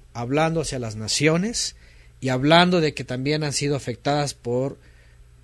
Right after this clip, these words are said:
las interpretaciones, por las religiones y por todo lo demás, eh, a veces llegan familias con segundas, terceras, cuartas nupcias, yo qué sé,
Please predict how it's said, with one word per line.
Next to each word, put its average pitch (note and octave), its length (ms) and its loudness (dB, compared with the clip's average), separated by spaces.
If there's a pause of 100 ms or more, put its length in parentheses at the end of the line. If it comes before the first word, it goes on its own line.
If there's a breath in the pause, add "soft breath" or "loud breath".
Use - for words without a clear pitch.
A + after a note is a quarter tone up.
(200)
las B2 200 -4
interpretaciones, B2 840 0
por B2+ 140 -6
las A2 120 -4
religiones A2+ 500 -4
y - 20 -14
por A2 180 -6
todo C#3+ 200 0
lo C3+ 120 2
demás, C#3 580 -2 (800 loud breath)
eh, B2+ 460 0 (600)
a C3+ 100 -4
veces F#3+ 560 4
llegan C#3+ 340 0
familias E3 640 2
con B2 140 -12
segundas, D3 460 -4
terceras, C#3 360 -6
cuartas B2+ 320 -8
nupcias, C#3+ 340 -6
yo B2 160 -6
qué A#2 120 -6
sé, G#3 320 4